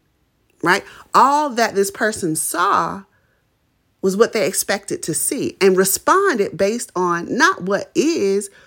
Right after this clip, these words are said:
but what they perceived the situation to be. How many of us do that?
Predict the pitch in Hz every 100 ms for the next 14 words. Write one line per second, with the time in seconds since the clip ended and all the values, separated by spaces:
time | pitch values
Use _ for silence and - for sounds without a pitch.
0 | _ - 196 175 - 151 202 196 - 170
1 | - - 262 240 214 190 - - 170 -
2 | 151 139 127 - 123 - 117 104 - _
3 | _ _ _ _ _ - 370 415 403 294
4 | 233 202 185 165 - -